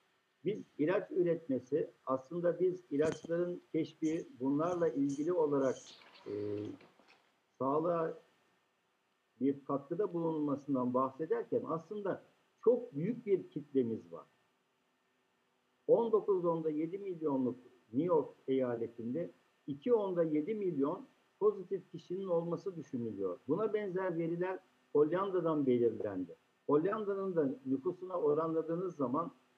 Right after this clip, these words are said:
şu anki bildirilen vaka sayısının oldukça üzerinde pozitif vaka olması gerektiği bildiriliyor. Aynı şey ülkemiz için de, aynı şey bütün dünya için de geçerli olabilir.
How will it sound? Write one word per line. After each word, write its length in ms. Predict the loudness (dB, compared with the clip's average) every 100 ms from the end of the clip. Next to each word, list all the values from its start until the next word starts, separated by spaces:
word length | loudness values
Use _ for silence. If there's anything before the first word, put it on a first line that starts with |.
| _ _ _ _ _ -2
şu 160 | 2
anki 340 | 2 0 -4 -2
bildirilen 580 | -2 0 0 0 2 2
vaka 260 | 2 0
sayısının 600 | -2 -2 -2 0 -2 -2 -10 _ _ 4
oldukça 440 | 4 4 0 0
üzerinde 760 | 0 0 2 2 0 -2 -4 -4 2
pozitif 520 | 2 0 -12 -6 -4
vaka 200 | -2 2
olması 600 | 2 2 0 -2 -4 -2
gerektiği 560 | 0 2 0 -2 -10 -8
bildiriliyor. 600 | -10 -10 -10 -6 -4 -4 -6 _ -20 -8
Aynı 280 | -2 -2 -2
şey 200 | 0 0
ülkemiz 520 | 0 -6 -6 -6 -4
için 320 | -6 -4 -4
de, 80 | -4
aynı 300 | -4 -4 -4
şey 260 | -2 -2 -2
bütün 260 | -4 -4
dünya 280 | -4 -2 0
için 280 | -2 -2 -2
de 60 | 0
geçerli 500 | 0 0 0 2 2
olabilir. 520 | 4 4 2 -6